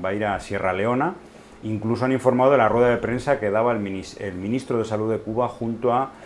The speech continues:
Margaret Chan, la pres-, la directora general de la oms.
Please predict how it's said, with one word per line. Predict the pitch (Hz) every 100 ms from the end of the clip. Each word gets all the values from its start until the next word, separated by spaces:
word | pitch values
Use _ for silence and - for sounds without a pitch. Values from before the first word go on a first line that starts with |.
| - - 95
Margaret | 104 110 107 104 -
Chan, | 131 135 190 - - -
la | 87 87 85 85
pres-, | 95 85 -
la | 92 87
directora | 82 85 87 - 110 110 110
general | 101 92 92 101
de | 92
la | 85 80
oms. | 101 85 80 -